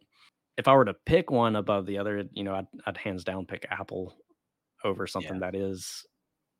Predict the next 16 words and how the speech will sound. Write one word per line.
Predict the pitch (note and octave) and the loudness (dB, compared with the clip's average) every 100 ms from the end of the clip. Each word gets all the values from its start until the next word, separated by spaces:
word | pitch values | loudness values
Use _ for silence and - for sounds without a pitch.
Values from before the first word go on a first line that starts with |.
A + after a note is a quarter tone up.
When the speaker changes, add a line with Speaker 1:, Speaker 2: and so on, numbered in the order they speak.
| _ | _
Speaker 1:
having | - - G#2 F#2+ | -4 0 0 0
to | |
go | G2 G2 | -4 -4
through | F#2 G2 F#2+ F#2 - - - - - _ | -4 -6 -6 -6 -8 -18 -20 -20 -20 _
some | - A2+ G2+ | -4 2 2
pain. | F2+ - A2 G#2 G2 G2 | 0 -2 -2 0 0 0
At | G2 | 0
least | G#2 G2+ - | 0 0 -2
if | F#2+ | 0
I | G2 | 0
go | G2 | 0
through | F#2+ F#2+ | -2 -4
some | F#2 F#2+ | -4 -6
pain | - G#2+ G2+ | -2 -2 0
with | F#2+ | -2
Apple, | - B2 B2+ A2 G#2+ A2 | 4 4 6 4 2 -2